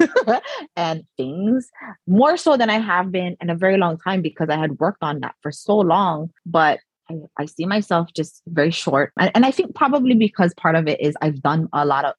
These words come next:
of my part to avoid me getting to this space. But I recognize, like, that's not gonna be the, if everybody's not on a team for quote unquote me,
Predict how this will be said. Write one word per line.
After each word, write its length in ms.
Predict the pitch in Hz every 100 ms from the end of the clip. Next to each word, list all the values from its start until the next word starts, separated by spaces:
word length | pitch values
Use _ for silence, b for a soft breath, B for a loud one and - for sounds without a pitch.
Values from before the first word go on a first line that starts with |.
| _
of 60 | 147
my 200 | 147 156 - -
part 200 | 120 - _ -
to 80 | -
avoid 580 | 151 147 202 254 156 143
me 200 | 165 180
getting 280 | 170 175 139
to 120 | 131
this 260 | 127 185 -
space. 420 | 127 107 151 - _ -
But 100 | 170
I 60 |
recognize, 580 | 175 170 180 165 151 151
like, 120 | 147 151
that's 200 | 196 247
not 140 | 262
gonna 220 | 226 214
be 160 | 196 185
the, 100 | 165 -
if 140 | 170
everybody's 440 | 165 220 254 226 214
not 160 | 185
on 80 | 180
a 80 | 156
team 600 | - 170 151 135 156 170 _ _ _ _ _
for 240 | 185 147 139 -
quote 240 | 208 190
unquote 320 | 180 190 156 165
me, 440 | 190 165 160